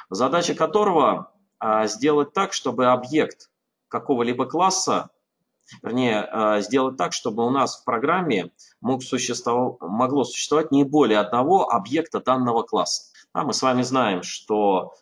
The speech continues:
вообще обычно объекты у нас создаются оператором new. Это и P H P касается, и других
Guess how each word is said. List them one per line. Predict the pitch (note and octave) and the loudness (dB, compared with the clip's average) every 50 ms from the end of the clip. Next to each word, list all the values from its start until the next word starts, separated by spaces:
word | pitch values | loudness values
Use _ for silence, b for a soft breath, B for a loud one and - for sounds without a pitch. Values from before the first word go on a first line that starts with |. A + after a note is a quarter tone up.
| _ _ | _ _
вообще | G2+ G#2 G#2+ - - - A#2+ G2+ | -8 -8 -6 -6 -2 0 0 0
обычно | G2 G2+ A#2+ A2 - - A2+ G#2+ | 0 -2 -4 -6 -4 -2 0 0
объекты | G#2+ G2+ A2 B2+ B2+ A2+ - - A2 | 0 0 0 0 0 0 0 -2 -4
у | G#2 | -2
нас | A2 A2 G2 - | -2 -2 -2 -2
создаются | - G#2 G2 - A2 A2 A#2+ A#2+ G2+ - - G2+ | -4 -6 -4 -2 -2 -2 0 -2 -4 -4 -4 -4
оператором | F#2 - A2+ A2 G#2+ G#2 - A2 G2+ G#2 A2 | -2 -2 0 0 0 -2 -2 -2 -2 -2 -2
new. | A#2 C3 E3+ G#3 G#3 G3+ - _ _ B B B B B B _ - | -2 -2 -2 -2 -2 -2 -6 _ _ B B B B B B _ -6
Это | - D3+ - G#2+ | -6 -2 0 -2
и | F#2+ | 0
P | - B2+ | 2 0
H | B2+ B2+ - - | 0 0 0 -4
P | A2 G2 | -4 -2
касается, | - C#3 B2 - - B2+ A2+ G2+ - - G#2 | -2 -2 0 0 0 2 0 0 0 -2 -4
и | |
других | F#2+ G2 - C#3 D3+ F3+ E3+ - - - | -4 -4 -4 -4 -4 -4 -6 -6 -8 -14